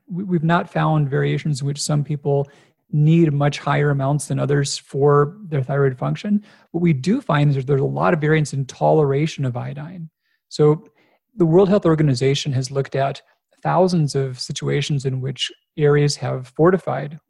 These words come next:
water with iodine and then seen how that plays out on improving and worsening thyroid disease. And you can talk a lot about just population outcomes and population ranges. But w-, and we, what we found is that almost any individual can safely tolerate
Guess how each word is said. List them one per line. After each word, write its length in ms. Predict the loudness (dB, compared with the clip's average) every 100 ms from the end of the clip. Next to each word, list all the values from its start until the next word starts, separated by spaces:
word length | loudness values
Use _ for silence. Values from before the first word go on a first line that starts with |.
| _
water 300 | 0 2 2
with 160 | -2 -4
iodine 560 | -4 -4 -6 -8 -10 -12 _ _ _
and 140 | 0 2
then 200 | 4 2
seen 420 | 0 -2 0 0
how 240 | -2 0
that 200 | 0 0
plays 260 | 0 0 0
out 260 | 0 0 0
on 400 | -2 -2 -4 -4
improving 520 | -4 0 2 2 0
and 120 | -2
worsening 400 | -2 -4 -2 -4
thyroid 400 | -2 0 2 0
disease. 500 | -2 -10 -10 -12 -14 -18 _ _ _ _ 2
And 120 | 2
you 60 |
can 160 | 4 2
talk 240 | 2 0
a 40 | 2
lot 180 | 2 2
about 240 | 0 0
just 180 | -4 -10 _ -10
population 680 | -2 -2 0 0 0 -2 -4
outcomes 440 | -4 -2 -2 -2
and 100 | -6
population 580 | -6 -6 -4 -4 -4 -6
ranges. 580 | -4 -2 -2 -6 -12 -14 _ _ _ -4
But 80 |
w-, 200 | -2 -2
and 100 | 0
we, 80 | 2
what 120 | 2
we 100 | 0
found 340 | 0 0 2 0
is 100 | -2
that 300 | -2 -4 -6 _ _ _ _ _ 0
almost 320 | 2 2 2
any 240 | 2 4
individual 460 | 4 2 0 0 0
can 160 | 2 0
safely 400 | 0 0 0 -2
tolerate 580 | 2 2 2 2 0